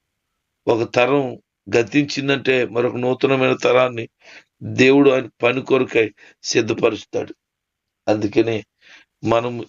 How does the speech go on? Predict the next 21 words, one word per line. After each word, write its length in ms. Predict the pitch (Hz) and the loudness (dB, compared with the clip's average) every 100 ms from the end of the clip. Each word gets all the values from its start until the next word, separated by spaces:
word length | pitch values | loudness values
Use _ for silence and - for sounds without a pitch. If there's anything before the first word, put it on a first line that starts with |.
| - | -2
ఈ 180 | 143 175 | 0 0
కాలంలో 720 | - 139 123 110 104 95 - - | 2 0 0 -2 -4 -4 -8 -2
ఈ 180 | 156 170 | -2 0
తరానికి 760 | 147 127 123 117 107 - - _ - _ - | -2 0 0 -2 -8 -12 -16 _ -20 _ -6
ఒక 180 | 113 113 | -2 0
ఆశీర్వాదకారకులుగా 1300 | - 123 143 - 156 147 147 147 139 127 135 120 113 - _ - _ 135 | 2 2 2 4 4 4 0 0 -2 0 -4 -2 -4 -6 _ -20 _ 0
ఉండేటట్లుగా 880 | 160 190 220 196 156 135 127 104 95 _ _ _ _ _ _ | 2 4 4 4 0 0 -4 -4 -8 _ _ _ _ _ _
మన 160 | 113 120 | -2 0
హృదయాలు 380 | 127 139 135 127 | 2 2 2 -2
ప్రభుకు 520 | - 127 147 156 135 | 0 2 4 2 0
అప్పగించుకుంటూ, 880 | - 156 185 156 165 180 151 170 - _ _ _ - | 0 -2 -2 -2 0 0 6 4 4 _ _ _ -2
"అయ్యా, 400 | 127 175 170 139 _ _ _ _ _ _ | 4 6 4 2 _ _ _ _ _ _
నేను 300 | 113 135 135 | -2 -2 -2
నీ 260 | 131 135 165 | -4 0 4
వలే 460 | 180 170 160 113 - _ _ _ _ - | 6 6 4 2 -4 _ _ _ _ 0
పరిచర్య 480 | 131 127 - 143 127 - | 0 0 0 0 0 -2
చేయటానికి, 580 | 120 113 107 101 92 - _ - - - - | -2 0 -2 -4 -10 -20 _ -20 -20 -20 -14
దేవా, 480 | 113 135 160 175 185 | 0 4 6 6 4
నీ 160 | 180 | 2
ఆత్మచేత 680 | 160 151 156 175 156 175 170 | 2 2 0 -4 0 0 0
నింపబడిన 840 | 160 147 160 160 180 175 185 180 | -2 0 0 0 0 2 2 2